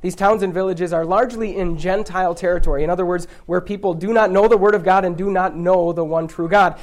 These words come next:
In other words, you might say this is sort of a, a full-scale invasion of territory that is otherwise largely ruled by evil.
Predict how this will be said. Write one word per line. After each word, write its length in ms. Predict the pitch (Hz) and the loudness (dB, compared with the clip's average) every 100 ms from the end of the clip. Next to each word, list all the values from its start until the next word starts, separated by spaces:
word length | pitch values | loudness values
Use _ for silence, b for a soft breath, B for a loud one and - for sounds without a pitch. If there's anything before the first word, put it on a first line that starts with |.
| B | B
In 100 | 165 | 0
other 160 | 185 202 | 2 4
words, 180 | 185 175 | 2 0
you 80 | 180 | -2
might 180 | 190 | -4
say 120 | 208 170 | -2 -4
this 200 | 156 175 | -4 -6
is 120 | 160 | -6
sort 180 | 196 196 | -6 -4
of 80 | |
a, 120 | 156 151 B | -4 -6 B
a 100 | 156 | -10
full-scale 600 | 151 - 202 202 196 185 180 | -8 -4 -2 -2 0 0 2
invasion 920 | 196 170 156 185 240 214 147 117 156 b b | 0 0 0 2 2 0 -6 -10 -12 b b
of 180 | 170 175 | -4 -4
territory 600 | 190 180 185 175 170 170 | -2 2 4 4 0 -2
that 300 | 160 156 156 | 0 0 -2
is 240 | 156 156 - | -4 -8 -4
otherwise 520 | 233 285 220 156 160 | -2 0 0 0 -2
largely 480 | 156 165 180 170 185 | -2 -2 -2 -2 -6
ruled 420 | 156 156 160 156 | -4 -6 -6 -6
by 340 | 147 147 147 151 | -6 -4 -4 -4
evil. 420 | 196 190 156 110 | -6 -4 -6 -10